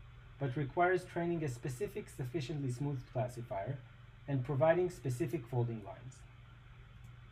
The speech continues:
This task is also a part of the RoboCup at Home challenge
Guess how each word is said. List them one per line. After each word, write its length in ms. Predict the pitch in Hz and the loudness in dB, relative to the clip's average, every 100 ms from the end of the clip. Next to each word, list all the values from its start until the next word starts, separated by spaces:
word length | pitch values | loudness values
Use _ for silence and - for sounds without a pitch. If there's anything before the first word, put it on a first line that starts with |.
| - - - - - - - - - - - - - - - - | -18 -18 -18 -18 -18 -18 -18 -18 -18 -16 -16 -16 -18 -18 -16 -10
This 280 | 135 208 233 | -2 0 -2
task 420 | - 120 123 - - - - | 4 6 6 2 -6 -14 -4
is 160 | 135 | 2
also 240 | 170 180 170 | 2 4 4
a 60 | |
part 260 | 131 170 180 | 6 6 6
of 160 | 165 139 | 4 4
the 60 | |
RoboCup 540 | 127 160 175 175 156 143 | 4 4 2 2 0 2
at 140 | 123 | 0
Home 280 | - 160 135 | 2 2 2
challenge 560 | 117 90 - - - | -2 -8 -12 -16 -16